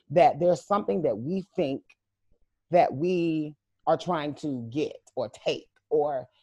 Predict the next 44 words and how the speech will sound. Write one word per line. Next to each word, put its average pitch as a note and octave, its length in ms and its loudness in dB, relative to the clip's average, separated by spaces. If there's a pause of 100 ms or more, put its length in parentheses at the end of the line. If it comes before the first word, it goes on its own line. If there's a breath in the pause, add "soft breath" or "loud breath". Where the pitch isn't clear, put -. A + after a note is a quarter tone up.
(360)
I A3 220 6
want G#3 340 4
to F3 80 -4
be D3 140 -4
left F3 320 0
alone, C#3+ 460 -6
to D3 100 -8
be E3 180 -4
myself D#3+ 600 -4
unencumbered. C3 720 -12 (300)
And D#3+ 160 -2
I G#3 180 2
want E3 340 0
to D3+ 280 -4
honor E3 420 -2
and D3 220 -4
love D3+ 380 2 (220 soft breath)
my D#3 160 0
sisters C#3+ 520 -6
regardless C3+ 500 -2
of B2+ 100 -4
what, C3+ 300 0
and C3 160 -4
what C#3+ 240 0
they C3 120 -4
are B2+ 200 0
and B2+ 80 -6
what C3 120 -2
they B2+ 80 -10
have C3 160 -4
between C3+ 280 -8
their A#2+ 140 -4
legs. A2 380 -4 (220 soft breath)
Because F3 220 4
at F3 80 2
the D#3 160 -2
end G3 100 0
of D#3+ 60 -2
the D#3+ 80 0
day, D3+ 240 2 (100)
I F3+ 140 2
don't D3 200 0
know D#3+ 200 4
that. B2 240 -8